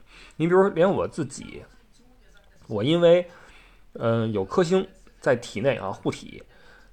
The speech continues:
但无奈咱们这个就两边没有互认嘛，所以我是想有机会我再打一个这边的疫苗去，然后我就可以就四处走了嘛。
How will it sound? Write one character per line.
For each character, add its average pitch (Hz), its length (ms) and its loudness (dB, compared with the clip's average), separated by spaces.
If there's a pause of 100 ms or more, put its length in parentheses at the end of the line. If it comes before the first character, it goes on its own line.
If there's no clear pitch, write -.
但 165 360 2 (280)
无 151 180 -6
奈 135 360 0 (320)
咱 139 160 -2
们 190 140 -2
这 175 140 0
个 127 340 0 (100)
就 175 100 -4
两 143 140 -2
边 180 140 2
没 202 80 2
有 170 100 2
互 175 220 0
认 196 140 4
嘛， 101 140 -8 (560)
所 156 180 -4
以 170 40 2
我 107 320 -2
是 156 180 -2
想 - 440 -10 (120)
有 101 140 -4
机 135 140 -6
会 131 160 0
我 92 180 -8
再 127 120 0
打 85 280 -8
一 95 80 -10
个 110 120 -4
这 120 160 0
边 95 180 -6
的 90 160 -12
疫 101 120 -14
苗 90 200 -12
去， - 220 -16 (1700)
然 117 140 -2
后 127 120 -2
我 107 100 -2
就 110 120 -4
可 120 160 -6
以 120 240 -6 (720)
就 113 120 -6
四 131 180 -8
处 123 120 -4
走 117 240 -10
了 95 60 -16
嘛。 101 140 -6